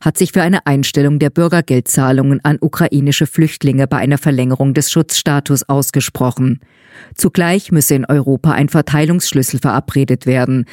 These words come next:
sagte er dem T-V-Sender Welt. Herrmann bezeichnete eine Verlängerung des Schutzstatus als grundsätzlich nicht falsch, warnte aber vor negativen Folgen,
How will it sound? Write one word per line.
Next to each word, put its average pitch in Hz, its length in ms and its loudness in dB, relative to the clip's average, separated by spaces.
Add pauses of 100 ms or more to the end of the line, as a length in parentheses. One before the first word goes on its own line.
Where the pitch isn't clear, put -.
(200)
sagte 151 460 -2
er 156 120 0
dem 160 220 -2
T-V-Sender 131 840 0
Welt. 151 540 -2 (480)
Herrmann 156 460 2
bezeichnete 160 640 0
eine 160 160 0
Verlängerung 165 560 2
des 123 160 0
Schutzstatus 131 840 0 (260)
als 156 200 -2
grundsätzlich 143 680 -2
nicht 135 240 -2
falsch, 143 480 -2 (240)
warnte 151 480 0
aber 151 220 0
vor 170 180 0
negativen 139 640 0
Folgen, 139 500 0